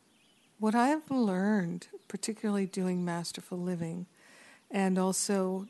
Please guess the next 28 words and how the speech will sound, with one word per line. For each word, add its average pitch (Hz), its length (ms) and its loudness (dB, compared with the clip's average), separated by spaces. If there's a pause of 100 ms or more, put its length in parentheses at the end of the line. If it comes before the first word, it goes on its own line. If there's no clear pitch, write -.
doing 190 260 2
so 190 240 -2
much 185 320 -4 (120)
on 190 160 -2
my 175 260 -4 (160)
own, 202 720 0 (1500)
because 190 380 -4
for 185 480 -2
many 190 400 0
years 185 420 -2
I 180 120 -4
did 180 180 -6
a 175 40 -4
lot 175 440 -4
on 180 200 -2
my 170 300 -6 (140)
own, 185 560 0 (1800)
uh, 180 560 -2
a - 20 -12 (140)
lot 190 260 0
of 180 240 -4
learning, 180 640 0 (720)
a - 20 -6
lot 180 180 -2
of 175 120 -6
discovery, 175 880 -4 (1500)
meaning 185 480 2
not 180 340 0